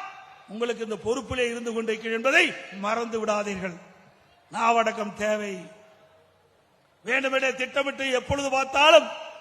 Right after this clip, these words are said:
எங்களை விமர்சனம் செய்து கொடுத்திருந்து, செய்து கொண்டிருந்தால் அதற்கு தக்க பதிலடி தொடர்ந்து கொடுப்போம். நீ செல்வ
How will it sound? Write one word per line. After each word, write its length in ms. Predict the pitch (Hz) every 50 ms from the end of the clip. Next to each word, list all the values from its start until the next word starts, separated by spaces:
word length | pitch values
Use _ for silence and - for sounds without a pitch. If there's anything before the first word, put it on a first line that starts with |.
| - - - - - - - _ _ _ _ _ _ 185
எங்களை 340 | 208 240 254 254 262 254 240
விமர்சனம் 480 | 233 247 285 294 285 - 294 285 269 -
செய்து 160 | 269 277 277 277
கொடுத்திருந்து, 440 | 277 277 269 - 269 269 269 262 254
செய்து 320 | 185 - 240 277 302 294 294
கொண்டிருந்தால் 520 | 277 277 269 269 269 269 311 349 349 262 - - - - - -
அதற்கு 340 | - 262 302 311 311 240 285 - -
தக்க 380 | 277 311 330 320 - 370 349
பதிலடி 480 | 320 - 285 330 370 392 392 403 359 330 - - - - -
தொடர்ந்து 500 | 240 302 339 359 359 349 349 339 370 349
கொடுப்போம். 600 | 294 320 320 320 311 - 285 311 294 277 247 214 180 - - - - - - - - - - - - - - - - - - - - - - - - - - - - - - - - - - - - - - - - - - - - - - - - - - - - - - - - - - - - -
நீ 120 | - 240 262
செல்வ 340 | 226 - 262 277 320 320